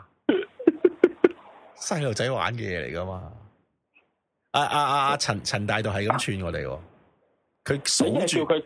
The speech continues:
Speaker 2: 就 jam 埋條線入嚟啦。
Speaker 1: 我哋話喺度當呢度 Clubhouse 咁玩啦，陳大道，你個仆街仔。
Speaker 2: 係咯。
Speaker 1: 佢話我哋話咗收線，
Speaker 2: 係咯。
Speaker 1: 話咗三次又轉 topic 啊。<laughs>
Speaker 2: 又唔得嘅。
Speaker 1: 唔俾咩，而家？
Speaker 2: 你一陣間行入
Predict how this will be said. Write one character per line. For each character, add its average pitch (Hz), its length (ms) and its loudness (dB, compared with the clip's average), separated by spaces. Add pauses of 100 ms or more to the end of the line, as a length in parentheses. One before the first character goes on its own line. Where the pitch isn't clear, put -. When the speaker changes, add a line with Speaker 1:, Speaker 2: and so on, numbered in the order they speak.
Speaker 2:
就 143 100 4
jam 214 360 2
埋 110 220 2
條 95 100 -2
線 98 260 -4
入 98 120 0 (140)
嚟 76 200 -4
啦。 - 60 -4 (280)
Speaker 1:
我 147 120 4
哋 147 100 0
話 113 200 2
喺 139 100 4
度 139 220 0
當 131 180 4
呢 147 60 -2
度 151 100 0
Clubhouse 131 400 0
咁 120 80 -2
玩 113 220 0
啦， 127 260 2
陳 98 180 -4
大 95 160 0
道， 98 540 0
你 98 80 0
個 135 80 4
仆 180 200 0
街 110 180 0
仔。 101 200 -4
Speaker 2:
係 104 540 -2
咯。 - 20 -14 (380)
Speaker 1:
佢 156 160 4
話 123 180 2
我 135 120 0
哋 135 140 0
話 120 180 2
咗 147 100 2
收 165 220 4
線， - 140 0
Speaker 2:
係 - 20 -2
咯。 110 80 0
Speaker 1:
話 113 60 2
咗 131 40 0
三 131 340 2
次 117 140 0
又 104 200 0
轉 104 200 -4
topic 110 420 -4
啊。 - 320 -6
<laughs> - 1600 -6
Speaker 2:
又 120 120 4
唔 104 260 0
得 110 100 8 (120)
嘅。 135 340 4 (240)
Speaker 1:
唔 107 80 -8 (120)
俾 107 200 0
咩， 156 220 2
而 147 40 0
家？ 123 100 2
Speaker 2:
你 135 40 4
一 - 20 2
陣 - 20 4
間 165 80 2
行 101 180 0 (120)
入 107 60 4